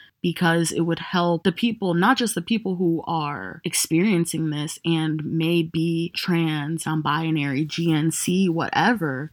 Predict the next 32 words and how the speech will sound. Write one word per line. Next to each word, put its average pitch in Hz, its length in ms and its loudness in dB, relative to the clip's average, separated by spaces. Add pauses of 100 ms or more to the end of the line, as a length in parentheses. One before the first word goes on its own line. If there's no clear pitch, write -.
(140)
I 180 100 6
think 185 320 0
it 190 60 4
will 170 220 0
help 196 380 0 (120)
people 226 280 0
who 208 100 4
don't 196 240 0
understand. 180 840 -2 (580)
So 214 180 2
I 196 100 6
do 208 200 2
think 180 220 2
that 175 180 2
education 202 580 0
is 156 120 -8
just 165 200 -10
so, 170 520 -4
so, 202 420 -6
so 233 460 -6
important 123 440 -8
and 170 120 -10
vital, 127 420 -6 (380)
because 196 440 2
even 262 220 6
if 233 140 2
you 226 120 0
feel 196 300 0
completely 190 520 -2
secure 170 760 -4
in 165 400 -4 (260)
the 170 520 -2